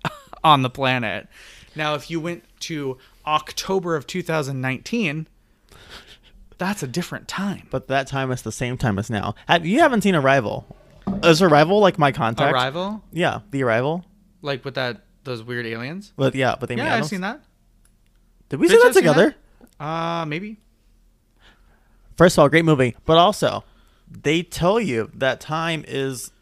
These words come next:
Speaker 2: it's all the same time. They were coming to her from the future to tell them that they were going to need help. Or they're coming to them from the past to tell them that they're going to need help in the future. It was something weird like that. But, like, it's the same time.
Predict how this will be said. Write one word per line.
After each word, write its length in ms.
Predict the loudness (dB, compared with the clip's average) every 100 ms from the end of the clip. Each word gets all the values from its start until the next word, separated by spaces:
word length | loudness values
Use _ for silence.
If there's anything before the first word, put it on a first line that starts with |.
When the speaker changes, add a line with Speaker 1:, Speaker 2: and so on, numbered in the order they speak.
| _
Speaker 2:
it's 180 | -6 0
all 140 | 0
the 120 | 0
same 220 | -6 -6 -6
time. 400 | -2 -2 -2 -12 -18 _
They 140 | -4 0
were 160 | 0
coming 260 | -2 -6 -6
to 220 | -6 -8
her 280 | -4 -4 -4
from 300 | -6 -8 -6
the 100 | -8
future 420 | -8 -6 -6 -6
to 100 | -10
tell 280 | -6 -2 -2
them 220 | -2 -6
that 240 | -4 -6 -4
they 100 | -4
were 140 | -4
going 220 | -4 -8 -8
to 100 | -10
need 260 | -10 -10
help. 420 | -10 -8 -8 -10 -20 _ _ _ _ _ _ -20 -2
Or 80 | 0
they're 100 | 0
coming 200 | -2 -4
to 120 | -6
them 360 | -6 -8 -10 -18 _ _ _ -20 _ _ _ _ _ _
from 280 | -8 -6 -6
the 100 | -10
past 440 | -8 -2 -2 -2
to 80 | -6
tell 120 | -10
them 80 | -10
that 140 | -10 -10
they're 100 | -10
going 160 | -10
to 100 | -10
need 100 | -8
help 180 | -8 -8
in 60 | -12
the 60 |
future. 440 | -6 -4 0 -2 -4 -14 _
It 80 | -2
was 80 | -2
something 340 | -2 -4 -6 _
weird 320 | -6 0 2 2
like 180 | -4
that. 220 | -6 -8 -4
But, 80 |
like, 140 | -4 -4
it's 140 | -8
the 80 | -10
same 220 | -8 -8
time. 400 | -6 -6 -6 -6